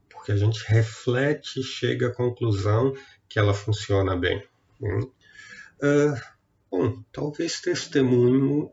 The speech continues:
em alguns cenários possa ser descrito também assim. Lembrem, é, vocês aceitavam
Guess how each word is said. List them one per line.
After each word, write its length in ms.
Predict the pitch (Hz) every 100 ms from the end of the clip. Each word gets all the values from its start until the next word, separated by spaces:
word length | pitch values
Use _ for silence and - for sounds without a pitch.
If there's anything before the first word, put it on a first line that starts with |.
| 131
em 160 | 131
alguns 540 | 120 117 110 151 185 -
cenários 880 | 151 113 98 104 113 135 147 - - - - - -
possa 320 | - 147 - 160
ser 380 | - - 131
descrito 680 | 131 123 - - 110 104 -
também 580 | - 156 151 107 104 107
assim. 500 | 123 - 196 185 - - _ _ _ _ - -
Lembrem, 420 | 123 143 156 156 - _ _ -
é, 380 | 120 120 113 117
vocês 540 | 113 110 - 131 135
aceitavam 1200 | 139 - 131 113 - 110 104 104 101 98 95